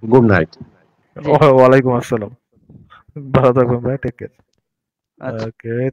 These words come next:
Speaker 3: তা-, তাহলে, তাহলে done, তাহলে done, তাহলে done, আজকের জন্য done।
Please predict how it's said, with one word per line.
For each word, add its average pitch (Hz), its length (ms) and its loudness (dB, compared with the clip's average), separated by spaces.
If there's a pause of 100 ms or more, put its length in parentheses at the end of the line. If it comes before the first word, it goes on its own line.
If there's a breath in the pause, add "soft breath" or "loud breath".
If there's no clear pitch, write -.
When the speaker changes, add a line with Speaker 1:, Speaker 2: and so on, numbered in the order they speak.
Speaker 3:
তা-, 120 320 -4 (360)
তাহলে, 120 500 -6 (680)
তাহলে 117 240 -4
done, 135 360 0 (180)
তাহলে 117 240 -4
done, 143 320 -2
তাহলে 127 260 -4
done, 131 220 -2
আজকের 123 240 -8
জন্য 120 200 -8
done। 135 280 -6